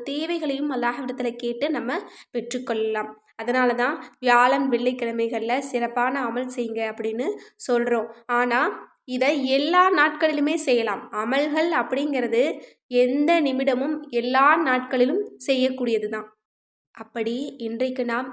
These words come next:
செய்து முடித்து கொள்ள வேண்டிய ஒரு சிறப்பான ஒரு அமல் என்ன அப்படிங்கிறத தான் நம்ம இப்ப பார்க்க போறோம். அதாவது ஒரு சிறப்பு மிகுந்த ஒரு தொழுகை.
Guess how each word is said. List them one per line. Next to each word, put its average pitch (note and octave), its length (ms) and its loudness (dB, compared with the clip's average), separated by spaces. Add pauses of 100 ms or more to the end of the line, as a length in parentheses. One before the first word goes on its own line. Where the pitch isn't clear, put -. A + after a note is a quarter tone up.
செய்து B3+ 380 -2
முடித்து B3 360 -4
கொள்ள A#3+ 240 -6
வேண்டிய A3+ 420 -6
ஒரு B3 260 -2
சிறப்பான B3 720 -2
ஒரு A#3 160 -2
அமல் A3 340 -6
என்ன G#3+ 220 -6 (220)
அப்படிங்கிறத A3+ 520 -6
தான் C4+ 180 -10
நம்ம A#3 160 -6
இப்ப G#3 220 -16
பார்க்க G#3 180 -14
போறோம். G#3 300 -10 (600)
அதாவது A3 460 0 (420)
ஒரு A3 180 -2
சிறப்பு C#4+ 520 -2
மிகுந்த A#3+ 460 -4
ஒரு A3 240 -2
தொழுகை. A3 420 -2